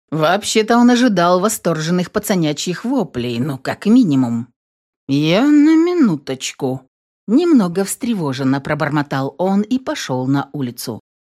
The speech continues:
Парнишка сидел на нижней ступеньке крыльца, опустив голову и любовно поглаживая одно из черных новомодных удилищ. «Снасти у тебя, дядь Сереж, просто супер!»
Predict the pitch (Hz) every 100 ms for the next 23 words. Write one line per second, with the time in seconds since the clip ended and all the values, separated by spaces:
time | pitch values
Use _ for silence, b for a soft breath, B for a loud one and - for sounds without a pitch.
0 | _ _ _ 117 120 240 311 - 262 262
1 | 185 202 202 175 165 170 143 151 143 156
2 | 147 147 143 135 127 139 127 - 247 233
3 | 196 190 170 - - 143 139 185 220 214
4 | 185 165 170 202 277 202 185 165 220 196
5 | 180 - 135 147 190 175 170 156 151 139
6 | 208 208 - - 147 143 147 147 185 175
7 | 175 139 135 131 151 - 160 139 127 117
8 | - - _ _ _ _ - - 190 233
9 | 262 254 - - 233 226 - 233 226 220
10 | 202 220 208 - 208 214 214 190 180 -
11 | - 202 190 190 208 - - 165 180 -
12 | 226 220 202 196 196 - 190 -